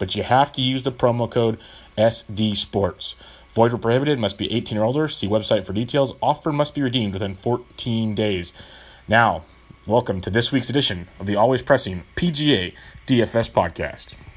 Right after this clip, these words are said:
And welcome back to another edition of the Always Pressing P G A D F S podcast, your first podcast of the two thousand and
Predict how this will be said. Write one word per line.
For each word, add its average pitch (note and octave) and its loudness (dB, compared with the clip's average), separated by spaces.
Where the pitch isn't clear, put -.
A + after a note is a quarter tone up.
And A#2+ 6
welcome C3 8
back C3+ 8
to B2+ 6
another B2+ 8
edition B2+ 4
of G#2 4
the G2 2
Always A#2 8
Pressing B2 4
P D#3 4
G G#2+ 6
A F#2+ 6
D C3+ 4
F G#2 4
S F#2 2
podcast, A2 4
your G2 4
first - 4
podcast B2+ 6
of G2+ -2
the G2 2
two D3+ 2
thousand B2+ 6
and G2 2